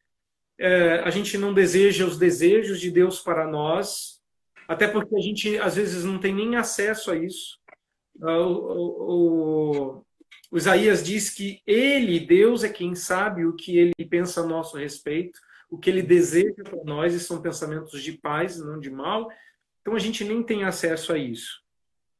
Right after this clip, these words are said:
Então, a opção C, que, no meu entender, resolve a questão de necessidade versus desejo,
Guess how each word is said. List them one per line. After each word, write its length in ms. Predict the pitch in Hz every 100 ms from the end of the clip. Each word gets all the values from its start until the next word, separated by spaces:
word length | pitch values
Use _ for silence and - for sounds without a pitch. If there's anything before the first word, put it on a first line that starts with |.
| _ - 170
Então, 280 | 160 247
a 80 | 240
opção 440 | 214 - - 147 147
C, 560 | - 208 196 131 - _ _ _ _ _ _
que, 140 | - 170
no 120 | 180
meu 200 | 190 214
entender, 500 | 214 208 180 175 170
resolve 760 | 151 175 143 151 180 208 175 156
a 60 |
questão 800 | 160 147 - 180 175 165 139 135 _ _ -
de 200 | 156 160
necessidade 720 | 156 170 - 160 151 151 139
versus 400 | 147 147 147 131
desejo, 800 | 139 131 180 208 175 143 123